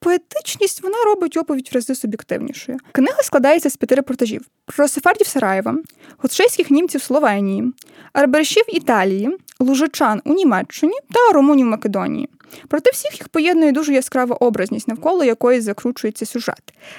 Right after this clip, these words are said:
Наприклад, сефарди Сараєва зберігають ключі, які взяли з собою їхні предки, коли покидали Іспанію.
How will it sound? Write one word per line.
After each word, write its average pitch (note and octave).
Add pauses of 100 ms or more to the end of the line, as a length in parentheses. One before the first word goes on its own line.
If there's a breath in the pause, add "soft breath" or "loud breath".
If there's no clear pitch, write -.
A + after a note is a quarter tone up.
Наприклад, B3+
сефарди E4+
Сараєва F#4
зберігають C#4
ключі, - (120)
які C4+
взяли D#4+
з -
собою A#3
їхні A#3+
предки, -
коли C#4+
покидали A3
Іспанію. -